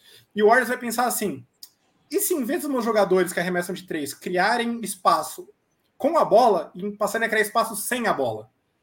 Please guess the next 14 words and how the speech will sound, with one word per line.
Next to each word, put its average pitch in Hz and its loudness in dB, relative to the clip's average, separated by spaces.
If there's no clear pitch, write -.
Não 220 -2
é, 330 2
também 302 -6
não 311 2
é, 330 -2
não 285 -2
foram 330 -2
eles 233 -6
que - -10
inventaram 196 2
esse 175 -6
conceito, 180 -2
né? 165 -4
O 139 -8